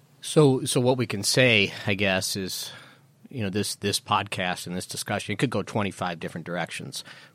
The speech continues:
We could, we could talk about the, the risk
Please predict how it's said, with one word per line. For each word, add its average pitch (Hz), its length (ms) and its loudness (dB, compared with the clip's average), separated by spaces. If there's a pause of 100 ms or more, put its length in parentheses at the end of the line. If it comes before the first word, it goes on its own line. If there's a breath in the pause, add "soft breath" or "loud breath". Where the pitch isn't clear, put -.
We 101 140 -2
could, 98 280 -2 (100)
we 127 120 0
could - 160 -8
talk 101 220 4
about 90 380 -2 (120)
the, 90 260 -6
the 101 100 -2
risk 101 400 -2